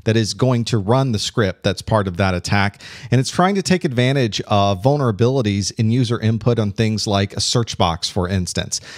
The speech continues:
You'll get an email from the bad guy, and they'll say, "Please click this link. Here's a funny video for you.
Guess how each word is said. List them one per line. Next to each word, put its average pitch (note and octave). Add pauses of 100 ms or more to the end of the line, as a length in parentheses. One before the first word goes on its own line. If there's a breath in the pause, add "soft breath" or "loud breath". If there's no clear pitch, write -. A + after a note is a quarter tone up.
You'll C3+
get D#3+
an C#3
email D#3
from C3
the A#2
bad A2+
guy, A2+
and G2+
they'll A2+
say, G#2+ (280 loud breath)
"Please F#3
click D3+
this A#2+
link. A#2
Here's A2
a G2+
funny G#2
video C#3+
for A2
you. A2+